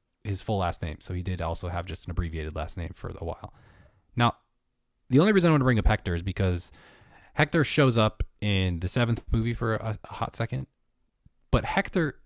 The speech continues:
as a character and as a, the actor who plays him, um, Noel G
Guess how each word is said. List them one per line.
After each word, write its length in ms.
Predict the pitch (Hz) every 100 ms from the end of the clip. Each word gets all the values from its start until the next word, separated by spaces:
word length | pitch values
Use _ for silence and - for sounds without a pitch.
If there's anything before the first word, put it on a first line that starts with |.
| _
as 140 | 123 107
a 40 |
character 540 | - 143 156 190 196 - _ _ _ _
and 140 | 113 104
as 160 | 107
a, 60 | 107
the 280 | - 104 98
actor 440 | 110 - 147 147 -
who 120 | 107
plays 220 | 110 107
him, 140 | 135 -
um, 240 | 104 95
Noel 200 | 98 107
G 300 | 95 101 135